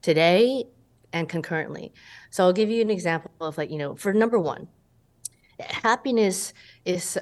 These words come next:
can be very subjective, but I think the biggest thing is, and this is what I've learned, especially in the last few years.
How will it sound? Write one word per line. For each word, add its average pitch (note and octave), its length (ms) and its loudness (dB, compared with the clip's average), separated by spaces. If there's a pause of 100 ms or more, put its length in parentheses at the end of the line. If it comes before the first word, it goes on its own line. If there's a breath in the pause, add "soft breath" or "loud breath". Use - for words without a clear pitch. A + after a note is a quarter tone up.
(120)
can F3+ 180 -4
be G3 120 -2
very D#3+ 220 0
subjective, C#3+ 560 -10
but E3+ 120 -2
I E3 60 2
think F3+ 180 -4
the E3 60 2
biggest A#3 440 0
thing F#3 220 -2
is, - 480 -6
and E3 160 -8
this F3 160 -2
is F3+ 160 -6
what E3 160 -2
I've D#3 180 0
learned, D3 260 -2
especially C#3+ 380 -8
in D3 40 -4
the C#3+ 60 -2
last D3 160 -6
few D3+ 120 -10
years. D3+ 360 -4